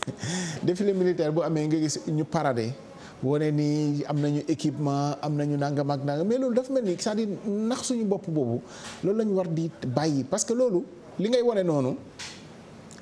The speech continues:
bis boo ko soxlaa war nga ko mën a génne. Mais bis boo ko soxlaa, day mel ni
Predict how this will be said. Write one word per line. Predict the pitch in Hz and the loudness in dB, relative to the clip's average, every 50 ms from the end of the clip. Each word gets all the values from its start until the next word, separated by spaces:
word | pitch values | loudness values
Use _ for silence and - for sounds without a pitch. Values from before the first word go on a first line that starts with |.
| - - - | -20 -10 -4
bis | - - 160 | -2 -2 0
boo | 170 214 220 | 0 0 0
ko | 202 214 | 0 0
soxlaa | 202 196 185 202 214 | 0 2 2 4 2
war | 202 180 | 4 2
nga | 175 180 | 2 2
ko | 175 180 | 0 0
mën | 165 170 170 | 2 2 2
a | 160 - - 147 | 0 0 0 2
génne. | 127 160 151 135 117 98 92 - - - 180 185 160 160 - - - | 2 4 4 2 0 -2 -4 -8 -10 -8 -8 -8 -8 -8 -12 -12 -6
Mais | 151 143 160 190 | -2 0 2 2
bis | 190 180 220 190 | 2 2 2 4
boo | 196 254 269 | 4 4 4
ko | 247 254 | 4 2
soxlaa, | 240 254 220 214 202 220 302 - - - - - - - | 0 2 2 2 2 0 0 -4 -10 -16 -20 -18 -10 0
day | - 156 214 | 0 2 2
mel | 240 240 226 208 | 2 2 2 2
ni | 202 233 | 2 2